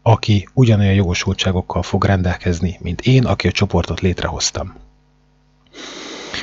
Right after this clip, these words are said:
Diákokat a legegyszerűbb a csoportba tenni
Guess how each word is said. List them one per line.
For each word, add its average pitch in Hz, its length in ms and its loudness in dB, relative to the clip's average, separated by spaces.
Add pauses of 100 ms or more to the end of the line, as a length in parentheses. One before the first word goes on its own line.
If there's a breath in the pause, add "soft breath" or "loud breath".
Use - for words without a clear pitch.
(100)
Diákokat 123 640 4
a 104 40 4
legegyszerűbb 110 520 2
a 90 40 0
csoportba 98 720 0
tenni 110 520 6